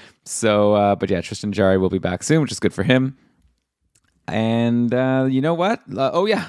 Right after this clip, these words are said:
one more big piece of big news. I was gonna, like, switch over to some streaks here, but I guess I gotta just talk about Alex Ovechkin, who is gonna be out for a week, uh, dealing with some family-related concerns. So if you have Ovi, that's a bummer. Stash him in your I R.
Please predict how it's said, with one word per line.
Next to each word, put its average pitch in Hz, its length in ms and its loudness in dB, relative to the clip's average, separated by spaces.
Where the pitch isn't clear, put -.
one 139 180 0
more 233 160 2
big 254 160 -2
piece 135 180 0
of 120 80 0
big 113 120 2
news. 110 80 2
I 123 100 2
was 135 100 2
gonna, 160 140 2
like, 127 120 0
switch 135 200 0
over 127 140 2
to 123 80 4
some 101 260 -2
streaks - 400 -2
here, 101 140 0
but 104 80 -2
I 104 40 -2
guess 117 180 0
I 120 80 2
gotta 117 300 0
just 104 240 -4
talk 110 220 0
about 107 320 0
Alex 98 240 0
Ovechkin, 147 500 0
who 117 140 2
is 107 80 0
gonna 117 140 0
be 101 120 0
out 127 180 0
for 117 360 0
a 107 160 0
week, 175 400 -2
uh, 98 300 2
dealing 110 360 0
with 113 180 2
some 107 180 -4
family-related 107 1040 0
concerns. 143 680 -2
So 90 480 0
if 92 140 -8
you 92 80 -4
have 101 220 0
Ovi, 131 500 0
that's 92 180 -8
a - 40 -6
bummer. 139 340 2
Stash 107 400 -2
him 110 60 -2
in 104 60 -2
your 98 120 -4
I 104 140 -2
R. 147 280 2